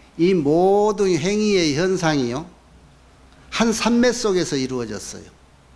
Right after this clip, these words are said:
무슨 삼매라겠지요? 찰나제 삼매. 찰나라고 하는 말은 짧은 순간을 얘기해, 시간적인 얘기, 표현이야. 그런데 찰나 제락에서 끝째 자를 넣어놨어.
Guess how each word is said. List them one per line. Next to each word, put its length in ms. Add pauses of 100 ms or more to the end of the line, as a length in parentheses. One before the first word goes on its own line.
(1200)
무슨 240
삼매라겠지요? 840 (1300)
찰나제 560
삼매. 400 (680)
찰나라고 580
하는 180
말은 380
짧은 440
순간을 540
얘기해, 260
시간적인 640 (840)
얘기, 500
표현이야. 460 (520)
그런데 300
찰나 460
제락에서 720
끝째 340
자를 300
넣어놨어. 480